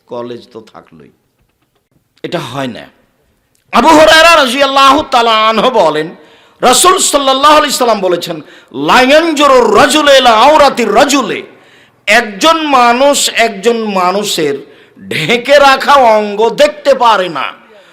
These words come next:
"ওয়ালা তানজুরুল মারাতু ইলা আওরাতিল মারাতি", একজন মহিলা একজন মহিলার ঢেকে রাখা অঙ্গগুলি দেখতে পারে না। ওয়ালা ইউফসির রাজুলে রাজুলে ফি সবিন ওয়াহিদ। একজন পুরুষ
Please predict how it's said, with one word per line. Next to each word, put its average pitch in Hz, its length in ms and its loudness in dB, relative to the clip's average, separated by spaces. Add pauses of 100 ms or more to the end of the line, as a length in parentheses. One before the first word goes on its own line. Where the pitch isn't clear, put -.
(180)
"ওয়ালা 214 220 2
তানজুরুল 320 680 2
মারাতু 262 500 2
ইলা 226 140 2
আওরাতিল 226 580 2
মারাতি", 170 580 -2 (320)
একজন 214 300 0
মহিলা 233 840 2 (320)
একজন 220 340 0
মহিলার 254 800 2
ঢেকে 240 400 -2
রাখা 233 300 0
অঙ্গগুলি 202 640 0
দেখতে 262 380 -2
পারে 190 340 -2
না। 127 240 -8 (280)
ওয়ালা 185 200 0
ইউফসির 302 480 2
রাজুলে 254 520 0
রাজুলে 214 480 0
ফি 202 140 -14
সবিন 185 360 -4
ওয়াহিদ। 160 420 -4 (460)
একজন 247 520 -2
পুরুষ 262 460 -4